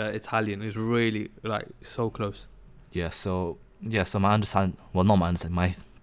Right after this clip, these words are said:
Speaker 2: my thinking process is if I learn Latin, I'm gonna get a grasp of Italian much more easily. And then if I know Italian, I know Spanish more easily and French.
Speaker 1: <laughs> Ah.
Speaker 2: And then it just branches out into the rest of Europe.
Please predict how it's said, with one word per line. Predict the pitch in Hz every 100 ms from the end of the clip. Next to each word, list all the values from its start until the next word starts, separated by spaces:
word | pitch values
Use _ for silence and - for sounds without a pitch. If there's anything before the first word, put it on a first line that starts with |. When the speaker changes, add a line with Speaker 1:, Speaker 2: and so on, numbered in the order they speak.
| -
Speaker 2:
my | 82 85
thinking | - 92 -
process | - 78 78
is | 78
if | 92
I | 95
learn | 92 85
Latin, | 85 - 78 87 - - - - - - - - - - - - - -
I'm | 92
gonna | 92
get | 87
a | 85
grasp | - 85 -
of |
Italian | 80 - 92 90 87 -
much | 87 -
more | 78
easily. | 85 90 92 104 - - - - - - - - - - - - - - - - - -
And | 104
then |
if | 95 98
I |
know | 98
Italian, | 92 - 104 92 82
I |
know | 82
Spanish | 80 - 92 87 82 - - -
more | 85 82
easily | 90 87 90 -
and | 87
French. | - 90 101 202
Speaker 1:
<laughs> | 190 - 151 - - - - -
Ah. | - 117 127
Speaker 2:
And | 104
then |
it | 95
just | 98 92 -
branches | 95 92 - 92
out | 87
into | 82
the | 85
rest | 90
of | -
Europe. | 90 85 82